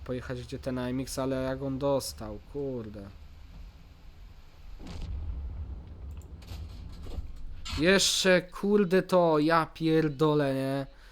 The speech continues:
Sorry za przekleństwa. No nie, no nie wierzę w to, że, kurwa mać, ding-dong jakiś.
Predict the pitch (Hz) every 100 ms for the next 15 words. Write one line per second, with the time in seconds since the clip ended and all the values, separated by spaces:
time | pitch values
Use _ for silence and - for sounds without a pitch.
0 | - - - 139 135 127 127 120 127 117
1 | 117 113 - - 170 - - - - -
2 | 320 - - - - - 147 170 208 196
3 | 180 180 175 175 165 143 - 143 131 135
4 | - - - - 131 123 120 - 131 127
5 | 117 110 104 104 101 - 104 -